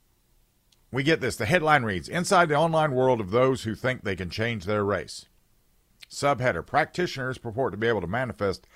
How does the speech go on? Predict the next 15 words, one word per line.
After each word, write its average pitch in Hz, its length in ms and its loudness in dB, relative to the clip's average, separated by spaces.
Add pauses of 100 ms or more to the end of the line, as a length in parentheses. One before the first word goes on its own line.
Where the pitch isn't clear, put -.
(360)
physical 185 380 2
changes 120 440 -2
in 113 60 -4
their 98 140 -2
appearance 101 380 -4
and 98 140 -10
even 135 220 -4
their 123 120 0
genetics 98 500 -4
to 95 120 -14
truly 123 300 -6
become 104 480 -4
a 90 160 -4
different 87 400 -6 (400)
race." - 500 -2